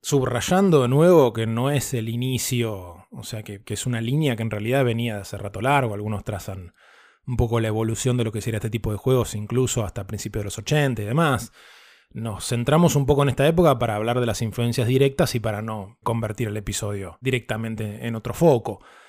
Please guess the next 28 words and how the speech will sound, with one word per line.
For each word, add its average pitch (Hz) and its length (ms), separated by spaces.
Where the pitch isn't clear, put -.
Y 123 120
siguiendo 139 480
la 120 120
línea 139 220
de 123 60
lo 113 100
que 120 60
vos 127 200
decís, 143 140
Juan, 175 480
el 117 240
equipo 127 800
de 120 260
lo 104 140
que 110 100
sería 123 380
el 117 60
Age 117 180
of 120 100
Empires 147 380
se - 160
puso 147 320
a - 20
jugar 123 240
al 113 80
Warcraft 110 560
sin 135 280
parar, 117 480